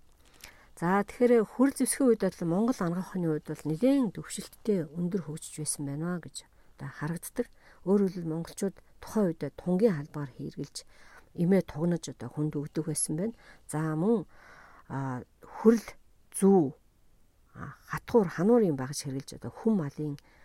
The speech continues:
одоо хатгаж ханах эмчилгээ, төөнөх эмчилгээ маань энэ үед үргэлжлэн явж байсан байна гэдэг нь бол эрдэмтдийн судалгаа, археологийн хөдөлшгүй баримтаар бол харагддаг. тунгийн халбаг гэдгийг бол яг тайлбарлаж бас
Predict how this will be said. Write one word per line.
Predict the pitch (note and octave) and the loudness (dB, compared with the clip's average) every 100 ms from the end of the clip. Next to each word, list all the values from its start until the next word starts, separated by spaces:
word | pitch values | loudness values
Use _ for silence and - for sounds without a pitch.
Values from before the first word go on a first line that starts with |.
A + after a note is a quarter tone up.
| - _ - | -20 _ -14
одоо | - - | -10 -10
хатгаж | - - E3+ - - - | -10 -8 -8 -8 -16 -10
ханах | - G#3 G3+ - - | -2 0 0 -6 -12
эмчилгээ, | D3 - C#3 C3 - - - - | -10 -10 -12 -12 -12 -20 -20 4
төөнөх | A#3+ A#3+ - | 8 8 4
эмчилгээ | D#3 - D#3+ | -8 -8 -8
маань | C3+ C3 - - _ E3+ | -8 -8 -12 -20 _ -2
энэ | E3 C#3+ | 0 -2
үед | - | -4
үргэлжлэн | E3 F#3+ - A#3+ B2+ | -2 -2 -2 -4 -4
явж | - | -8
байсан | G#2 - - | -12 -10 -6
байна | B3+ F#3+ | -4 -4
гэдэг | D3 - - | -6 -10 -14
нь | |
бол | - - - - - - | -16 -20 -20 -20 -20 -10
эрдэмтдийн | D#3 G3+ - F#3+ E3 | -6 -6 -6 -6 -6
судалгаа, | C3+ - - C3+ C3+ | -8 -12 -10 -10 -10
археологийн | - - G#3+ F3+ C#3 - - - - - | -12 -4 -2 -2 -4 -10 -20 -20 -20 -20
хөдөлшгүй | - - - - B2+ | -16 -6 -4 -2 -4
баримтаар | C3 C#3 - A#2 | -6 -8 -10 -12
бол | - | -12
харагддаг. | - D3 - - - - - - - - - - | -10 -10 -10 -12 -14 -20 -20 -20 -20 -20 -20 -18
тунгийн | - G#3+ C4 C4+ | 2 6 8 6
халбаг | G3+ - D#3+ | 4 0 -2
гэдгийг | D3+ E3 C#3+ | -2 -2 -2
бол | C3 | -4
яг | C3 - A#2+ - - - - | -8 -8 -10 -14 -20 -20 -10
тайлбарлаж | D3+ F3 E3+ - D#3 - - - B2+ B2 - - - - D3 C3+ | -2 0 0 -4 -14 -16 -12 -8 -6 -8 -12 -20 -20 -20 -20 -18
бас | - - | -6 -4